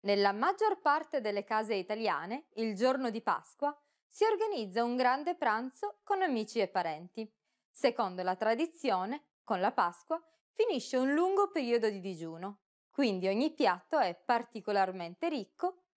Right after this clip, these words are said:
come la pizza di Pasqua, che è una grossa torta al formaggio dell'Italia centrale, o l'agnello al forno con le patate e i carciofi. Ovviamente non bisogna dimenticare le uova di Pasqua.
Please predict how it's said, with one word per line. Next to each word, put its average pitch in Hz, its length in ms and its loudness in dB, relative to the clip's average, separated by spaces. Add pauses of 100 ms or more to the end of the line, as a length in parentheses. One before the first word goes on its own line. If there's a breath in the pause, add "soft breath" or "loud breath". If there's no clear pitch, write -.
(120)
come 480 240 2
la 427 100 6
pizza 240 320 -4
di 196 140 -8
Pasqua, 214 580 -4 (380 soft breath)
che 262 120 2
è 208 40 4
una 190 220 0
grossa 208 480 0
torta 185 340 -2
al 180 100 -2
formaggio 277 760 -2
dell'Italia 254 640 0
centrale, 180 720 -6 (380)
o 180 340 2
l'agnello 196 500 0
al 403 120 2
forno 233 640 -2
con 240 140 -2
le 208 120 2
patate 277 680 -2
e 302 160 0
i 254 80 0
carciofi. 185 720 -4 (1120)
Ovviamente 214 880 0
non 208 200 0
bisogna 190 380 0
dimenticare 185 840 -2
le 220 120 0
uova 190 340 2
di 175 120 -8
Pasqua. - 500 -4